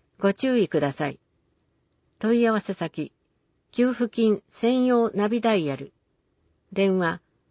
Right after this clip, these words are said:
零五七零零五の四零九二。アイピー電話は、電話、零三五五三九の二二一六。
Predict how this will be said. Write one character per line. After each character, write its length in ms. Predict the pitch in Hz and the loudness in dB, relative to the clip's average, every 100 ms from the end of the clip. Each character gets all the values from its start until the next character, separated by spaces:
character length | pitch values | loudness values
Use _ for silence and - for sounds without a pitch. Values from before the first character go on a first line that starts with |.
| - | -4
零 300 | 214 262 262 | 0 2 2
五 300 | 247 233 175 | 2 2 2
七 360 | 165 165 214 | 0 0 0
零 320 | 196 180 139 - _ _ | 2 0 -2 -8 _ _
零 280 | 196 226 254 | -2 2 2
五 300 | 247 233 190 | 4 4 4
の 240 | 151 143 - _ _ _ _ - | 2 -2 -6 _ _ _ _ -2
四 360 | 226 262 262 | 2 2 2
零 260 | 254 233 156 | 2 2 0
九 300 | - 208 208 | 0 4 4
二。 340 | 196 170 127 - _ _ _ _ _ _ _ _ _ _ _ | 4 0 -4 -14 _ _ _ _ _ _ _ _ _ _ _
ア 140 | 214 277 | 0 0
イ 80 | |
ピ 200 | 269 269 | 0 -2
ー 20 | 247 | 2
電 260 | 247 226 | 2 2
話 120 | 165 | 2
は、 220 | 143 139 143 _ _ _ _ - | -2 -4 -6 _ _ _ _ -6
電 320 | 202 208 196 | 2 2 2
話、 240 | 185 175 - _ _ _ _ 196 | 0 -4 -10 _ _ _ _ 0
零 280 | 226 262 247 | 2 2 2
三 420 | 247 208 147 - _ _ _ _ _ | 0 0 -2 -10 _ _ _ _ _
五 300 | 226 262 247 | 0 2 0
五 280 | 254 220 165 | 2 2 0
三 360 | - 208 226 | 0 0 0
九 260 | - 226 185 | 0 0 2
の 300 | 156 143 - _ _ _ _ 190 | 0 -4 -6 _ _ _ _ -2
二 320 | 226 262 254 | 0 2 0
二 360 | 254 214 156 - | 0 0 -2 -4
一 280 | 151 - 226 | -6 -4 0
六。 380 | 202 - - | 0 -2 -10